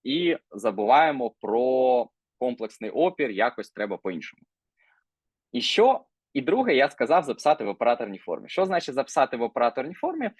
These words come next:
Насправді, трошки пізніше покажемо, що комплексні числа — це частковий випадок загальної операторної форми запису. Тобто, грубо кажучи, що таке операторна форма? Це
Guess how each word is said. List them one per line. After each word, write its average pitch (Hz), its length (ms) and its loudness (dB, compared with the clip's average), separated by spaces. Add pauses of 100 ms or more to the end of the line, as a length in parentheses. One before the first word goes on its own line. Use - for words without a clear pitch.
(220)
Насправді, 185 640 2 (200)
трошки 170 320 0
пізніше 147 440 -6
покажемо, 214 500 2
що 139 160 -2
комплексні 127 460 -2
числа — 180 460 0
це 139 120 2
частковий 127 840 2
випадок 226 600 2 (260)
загальної 143 600 0
операторної 117 600 0
форми 110 340 -6
запису. - 460 -4 (380)
Тобто, 165 320 2
грубо 156 280 0
кажучи, 131 480 0
що 151 180 0
таке 131 220 -2
операторна 98 600 0
форма? 67 400 -6 (440)
Це 170 420 4